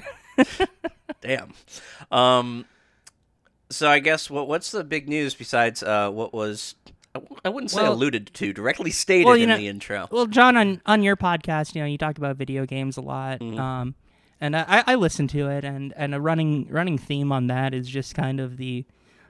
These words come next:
Speaker 1: um, shittiness that surrounds the video game industry.
Speaker 2: Mm-hmm.
Speaker 1: And, you know, we've got, we've got a good amount of that, uh, this week here too. <laughs> We have
Speaker 2: Yeah.
Speaker 1: Reds announcer Tom Brenneman,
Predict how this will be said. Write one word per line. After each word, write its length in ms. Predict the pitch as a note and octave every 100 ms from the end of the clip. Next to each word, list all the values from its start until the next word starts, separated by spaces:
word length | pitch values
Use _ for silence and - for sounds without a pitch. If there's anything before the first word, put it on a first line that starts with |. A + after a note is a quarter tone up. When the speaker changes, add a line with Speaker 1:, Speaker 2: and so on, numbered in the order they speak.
| -
Speaker 1:
um, 300 | B2+ A2+ A#2+
shittiness 800 | - - D3 C#3+ C#3 C#3 - - - -
that 160 | C3+
surrounds 480 | - C3 C3 C3+ C3
the 60 | C3
video 260 | C3+ C3+
game 240 | C3+ C#3 C#3
industry. 540 | C3+ C3 - C3 C3
Speaker 2:
Mm-hmm. 460 | D#3 F3 E3+ - - - -
Speaker 1:
And, 200 | D#3+ E3
you 80 |
know, 140 | G3 G3+
we've 100 | G#3+
got, 240 | C4+ B3+
we've 140 | F#3 G3+
got 160 | D4
a 20 |
good 140 | C4 C4+
amount 260 | C4 B3
of 40 | A#3
that, 240 | A3+ G#3+ _ -
uh, 300 | F3 F#3 F3+
this 240 | F#3 -
week 320 | E3+ C#3+ - - _ -
here 180 | E3+ D3+
too. 420 | - F#3 D#3 D#3+ - -
<laughs> 180 | - -
We 140 | F#3
have 200 | E3+ D#3
Speaker 2:
Yeah. 80 | - - - - D#3+
Speaker 1:
Reds 260 | F#3 G3
announcer 580 | G#3 F3+ F3 F#3+ F3+ G3 - -
Tom 220 | F#3+ F3
Brenneman, 460 | F3 F3+ E3+ D3